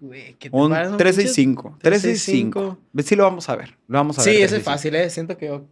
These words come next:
Speaker 1: que fácil.
Speaker 2: O va a ser el clásico. No, un clásico va a ser un tres treinta y cinco, yo creo. Ese es el default.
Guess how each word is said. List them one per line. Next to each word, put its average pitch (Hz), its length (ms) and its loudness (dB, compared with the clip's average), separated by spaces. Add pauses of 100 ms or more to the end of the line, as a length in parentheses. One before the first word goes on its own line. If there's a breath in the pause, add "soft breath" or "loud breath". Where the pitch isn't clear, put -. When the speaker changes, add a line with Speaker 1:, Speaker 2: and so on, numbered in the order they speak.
(160)
Speaker 1:
que 151 140 -12
fácil. 196 640 -8
Speaker 2:
O 151 100 6
va 151 60 8
a 143 40 2
ser 165 120 4
el 170 100 2
clásico. 139 640 -2
No, 175 300 2 (260 soft breath)
un 208 160 0
clásico 247 320 4
va 208 80 6
a - 20 0
ser 208 140 4
un 214 100 2
tres 196 200 2
treinta 202 260 4
y 127 60 2
cinco, 117 360 -2
yo 110 160 2
creo. 104 220 -8 (140)
Ese 131 220 -2
es 143 40 -2
el 147 240 2
default. 117 560 -4